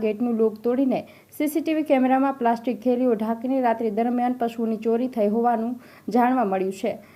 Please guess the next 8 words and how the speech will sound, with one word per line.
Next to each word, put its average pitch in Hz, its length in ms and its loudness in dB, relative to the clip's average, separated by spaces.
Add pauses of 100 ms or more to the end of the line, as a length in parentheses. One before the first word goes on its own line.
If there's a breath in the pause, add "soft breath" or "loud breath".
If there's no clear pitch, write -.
(160 loud breath)
પશુપ્રેમી 294 640 4
જૈન 262 220 6
ટ્રસ્ટીઓ 240 400 -2
દ્વારા 247 340 6
થરા 233 300 2
પોલીસ 233 240 0
સ્ટેશનમાં 233 580 0
જઈને 233 320 2